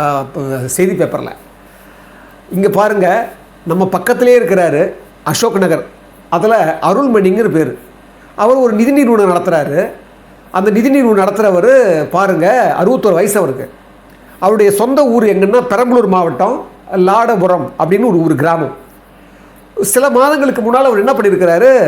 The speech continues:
தன்னுடைய உறவினருடைய ஒரு நிகழ்ச்சிக்காக அந்த ஊருக்கு போயிருக்கிறாரு.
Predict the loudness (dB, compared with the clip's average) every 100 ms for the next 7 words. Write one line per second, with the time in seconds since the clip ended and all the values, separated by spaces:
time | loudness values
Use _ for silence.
0 | -2 -6 -14 -20 -18 -4 0 2 2 2
1 | 2 0 -2 0 2 4 2 2 2 2
2 | 2 0 -2 0 0 0 0 2 0 0
3 | -2 0 -4